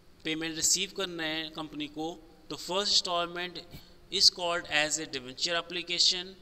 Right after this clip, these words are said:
second installment is a called as a debenture allotment, third installment is called debenture first call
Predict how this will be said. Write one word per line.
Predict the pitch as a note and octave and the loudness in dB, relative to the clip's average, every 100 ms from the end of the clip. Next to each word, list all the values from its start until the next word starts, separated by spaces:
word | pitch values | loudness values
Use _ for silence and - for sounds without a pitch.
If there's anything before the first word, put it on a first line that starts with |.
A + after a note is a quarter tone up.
| - - - | -20 -20 -4
second | - E3+ E3 G#3 G#3 | 0 0 4 4 4
installment | F#3 - E3+ E3 E3 | 2 0 -2 -4 -4
is | D#3+ E3 | -6 -4
a | E3+ E3+ D3+ | -6 -6 -2
called | D3+ D3 D3 C#3+ | 0 0 -2 0
as | C#3 C#3+ | 2 0
a | C3+ | -4
debenture | B2+ B2 - C#3+ B2+ | -6 -6 -4 -4 -2
allotment, | B2+ A#2+ C3+ D#3+ F3+ F#3 - - - - | -2 -2 -4 -4 -4 -6 -20 -20 -20 -10
third | F3 G3+ | 0 2
installment | G#3+ - F#3 E3 D#3+ E3 E3 D#3 | 4 2 2 -2 -2 -6 -6 0
is | - | 0
called | - D3 D3 D3+ - - | 2 2 2 0 -12 -6
debenture | C3 C3 C3 C3 | -4 -2 -2 -2
first | B2+ - D#3 - | -4 -2 2 2
call | F3+ F3 F3+ | 2 2 2